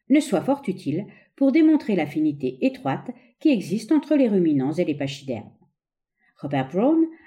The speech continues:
a fortement insisté sur l'importance qu'a, dans la classification des graminées, la position des fleurettes rudimentaires. On pourrait citer de nombreux exemples de caractères tirés par des parties qui n'ont qu'une importance physiologique insignifiante,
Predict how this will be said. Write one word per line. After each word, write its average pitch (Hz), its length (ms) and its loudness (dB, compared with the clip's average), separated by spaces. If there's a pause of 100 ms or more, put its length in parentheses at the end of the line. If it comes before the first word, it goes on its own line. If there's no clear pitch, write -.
a 269 100 -2
fortement 285 520 0
insisté - 560 -4
sur 156 280 -4
l'importance 214 760 -2
qu'a, - 320 -6 (200)
dans 135 160 -4
la 120 120 -6
classification 165 800 -4
des 135 100 -4
graminées, 120 600 -6 (420)
la 320 100 2
position 254 480 0
des 240 100 0
fleurettes 170 440 -6
rudimentaires. 139 680 -6 (1800)
On 320 120 2
pourrait 277 240 2
citer 233 300 0
de 185 120 2
nombreux 175 360 2
exemples 165 400 0
de 147 100 -2
caractères 156 640 -2
tirés 160 280 -4
par 143 260 -4
des 135 120 -6
parties 147 440 -4 (260)
qui 247 120 0
n'ont 233 140 2
qu'une 202 180 2
importance 190 500 0
physiologique 170 560 0
insignifiante, 143 760 -4